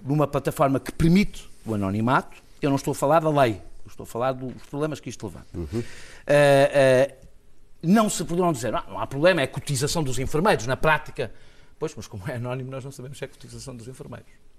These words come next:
Speaker 2: Estás a dizer que pode haver aí uma porta para
Speaker 1: Eu, eu
Speaker 2: outros
Speaker 1: estou,
Speaker 2: interesses?
Speaker 1: eu estou, eu estou a sublinhar que é importante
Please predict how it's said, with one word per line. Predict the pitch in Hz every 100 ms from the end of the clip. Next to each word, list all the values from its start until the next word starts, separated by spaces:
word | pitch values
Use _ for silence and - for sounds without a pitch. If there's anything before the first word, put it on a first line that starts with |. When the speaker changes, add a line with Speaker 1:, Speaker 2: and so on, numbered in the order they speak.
| -
Speaker 2:
Estás | - 85
a | -
dizer | 98 92
que | 87
pode | 95
haver | 98 98
aí |
uma | 95
porta | 95 98 82
para | 98 98 92 92
Speaker 1:
Eu, | 508
eu | -
Speaker 2:
outros | 120 254 226
Speaker 1:
estou, | 135
Speaker 2:
interesses? | 202 202 220 -
Speaker 1:
eu | 277 285
estou, | 247 226 185
eu |
estou | 190 - 220
a | 202 196
sublinhar | 175 - 226 185 190 202
que | -
é | 185
importante | 165 - 151 - 185 190 190 190